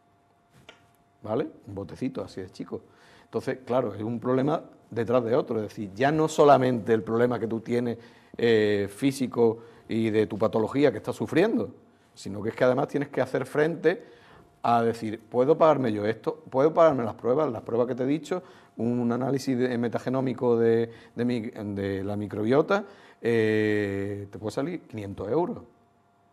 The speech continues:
Y eso no lo paga la Seguridad Social, no lo paga nadie. Lo pagas tú de tu bolsillo,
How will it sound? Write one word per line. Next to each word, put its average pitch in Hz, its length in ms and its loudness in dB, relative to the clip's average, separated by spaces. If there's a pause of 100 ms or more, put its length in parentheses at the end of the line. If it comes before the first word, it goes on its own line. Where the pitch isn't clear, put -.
(160)
Y 92 100 -10
eso 101 180 -6
no 117 360 -4
lo 98 140 -10
paga 104 180 -6
la 101 100 -8
Seguridad 101 260 -8
Social, 101 200 -2
no 127 60 0
lo 123 60 -2
paga 107 160 -2
nadie. 123 300 -4 (220)
Lo - 80 -10
pagas 127 240 0
tú 151 140 0
de 135 80 0
tu 113 100 -4
bolsillo, 139 400 -4